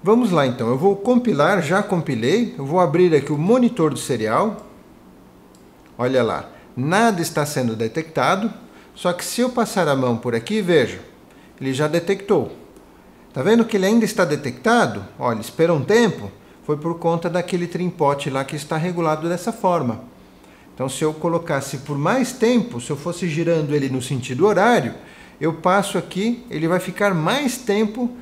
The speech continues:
aqui como detectado. Então, cuidado, muitas vezes você pode simplesmente ligar o módulo e já sair usando, e se esse trimpote estiver muito no final do sentido horário,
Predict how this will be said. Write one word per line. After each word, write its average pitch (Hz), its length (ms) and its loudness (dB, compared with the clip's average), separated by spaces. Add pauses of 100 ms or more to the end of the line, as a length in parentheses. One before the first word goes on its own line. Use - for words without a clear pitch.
(180)
aqui 202 260 -4
como 196 200 -4
detectado. 196 720 -2 (1000)
Então, 180 160 -2
cuidado, 180 460 2
muitas 175 340 -2
vezes 190 240 0
você 214 240 -4
pode 208 320 -4
simplesmente 196 680 -4
ligar 139 320 0
o 139 40 -2
módulo 117 460 0 (240)
e 143 60 -6
já 165 180 0
sair 143 320 -2
usando, 139 580 2 (400)
e 147 80 -10
se - 140 -6
esse 208 200 0
trimpote 190 580 -2
estiver 190 300 -4
muito 196 760 -2 (100)
no 160 240 -4
final 180 460 -2
do 139 100 -4
sentido 139 420 -4
horário, 143 520 2